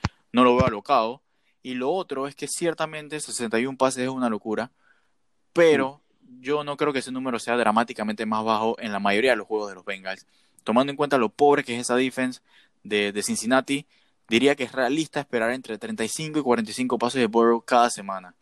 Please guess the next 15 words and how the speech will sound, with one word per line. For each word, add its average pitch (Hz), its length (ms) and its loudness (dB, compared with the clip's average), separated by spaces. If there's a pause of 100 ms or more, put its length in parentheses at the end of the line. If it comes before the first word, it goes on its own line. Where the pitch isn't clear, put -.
(420)
Y 135 220 -4
eso, 135 260 0 (420)
ese 135 140 -12
numerito, 117 560 2
ese 117 180 2
rango, 113 360 0
me 113 100 -4
llevó 104 140 2
a 113 40 0
tirarme 117 320 2
la 107 100 0
siguiente 120 380 -4
matemática 107 540 -4
toda 110 200 2
bruja, 107 400 -4